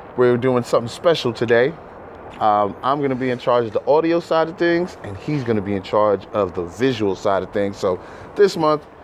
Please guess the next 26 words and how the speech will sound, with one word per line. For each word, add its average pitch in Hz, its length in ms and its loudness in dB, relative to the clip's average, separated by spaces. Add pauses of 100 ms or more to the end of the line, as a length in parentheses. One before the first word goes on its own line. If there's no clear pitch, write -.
(160)
there's 123 140 -2
gonna 120 140 0
be 107 100 0
two 190 260 0
visuals 123 680 4 (300)
incorporated 110 800 2 (380)
with 107 140 0
the 104 60 -4
Blast 107 360 0
Podcast. 110 640 0 (140)
One 117 140 0
of 120 100 -2
them 117 360 2
is 101 160 -4
a 85 60 -2
co-production 107 1200 -2 (320)
with 117 340 -2 (680)
Last 113 320 0
Life 110 180 2
Gaming 117 220 -2
Network. 127 340 0 (280)
Bravo, 151 500 2 (720)
talk 143 260 0
to - 80 -4
the 117 60 0
people. 110 360 -2